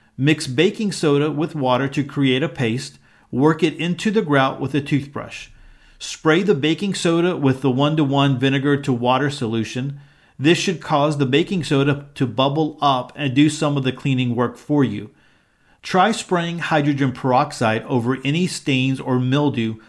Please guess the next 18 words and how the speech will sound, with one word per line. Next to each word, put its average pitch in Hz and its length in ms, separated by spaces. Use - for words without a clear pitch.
once 143 300
you've 185 140
exhausted 139 800
your 123 300
other 123 240
options. 113 720
All 123 80
right, 120 200
so 135 160
there's 135 240
a 131 60
couple 160 280
of 135 100
different 143 440
things 139 320
to 135 120
do 135 220
there. 113 260